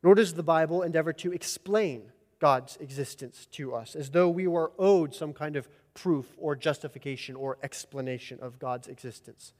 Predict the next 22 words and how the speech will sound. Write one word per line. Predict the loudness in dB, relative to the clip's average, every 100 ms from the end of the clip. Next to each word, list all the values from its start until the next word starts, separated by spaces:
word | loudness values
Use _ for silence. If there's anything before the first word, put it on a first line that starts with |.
| _ _ _
We | 4 4
are |
not. | 4 -2 -8 _ _ _ _ _ _ _ _ _ _ _ _ _ _ _
There | 6 8
is | 8 4
an | -8 -8 -4
arrogant | -2 0 -4 -6 -10
absurdity | -10 -8 -4 -4 -4 -8 -10 -14 -10
in | -8 -6
the | -6 -8 _ _
created | -10 -4 0 4 4 4 0 -2
thing | -6 -4 -4
demanding | -6 -2 -2 0 -2 -4
an | -4
explanation | -8 -10 -8 -4 -2 -2 -6 -10
or | -4 0
a | 0
proof | -2 -6 -4 -4 -4
or | -6
a |
justification | -4 -2 -2 -4 -14 -12 -8 -8 -8 -12 -6
of | -2 -2 -4